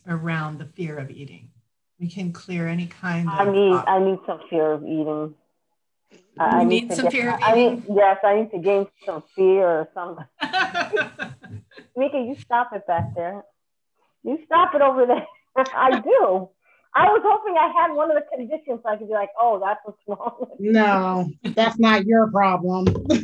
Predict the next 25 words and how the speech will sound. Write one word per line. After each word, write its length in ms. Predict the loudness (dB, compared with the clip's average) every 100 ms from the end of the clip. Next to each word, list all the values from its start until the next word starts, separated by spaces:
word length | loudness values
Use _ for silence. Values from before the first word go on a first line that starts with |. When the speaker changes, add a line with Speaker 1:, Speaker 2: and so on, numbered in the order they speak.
| -4 _
Speaker 3:
<laughs> 400 | _ _ _ 0
Speaker 2:
I 260 | 2 2
know, 280 | 4 4 4
unfortunately 920 | 0 0 0 0 -2 0 0 -2 -4
not. 320 | -4 -2 -2 -6 -8 -8 -8 _ _ _ -8 -6 -2
Shit. 300 | -2 -2 -6 _ _
Speaker 3:
Yours 180 | 0 6 6 4
is 100 | 2 2 0 -2 -14 _ -4 -2
Speaker 1:
So, 240 | 0 0 -2
Speaker 3:
the 80 | -8 -20 -12 -4
Speaker 1:
are 80 | -2
you 160 | -2 -4
Speaker 3:
opposite. 120 | -4
Speaker 1:
saying 440 | -2 0 -2 -4
that 360 | -2 -2 -4 -12
you, 400 | -10 -8 -8 -10 -18 _ _
you 160 | -18 -12
just 560 | -4 -4 -6 -12 -16 -8
maybe 760 | -6 -4 -2 -2 -4 -6 -10 -18 _ _ _ _ _ _ -16
have 260 | -8 -6
a 60 | -4
hard 320 | -4 -4 -6
time 320 | -8 -6 -6
not 300 | -4 -4 -6
eating 500 | -10 -12 -16 -20 -20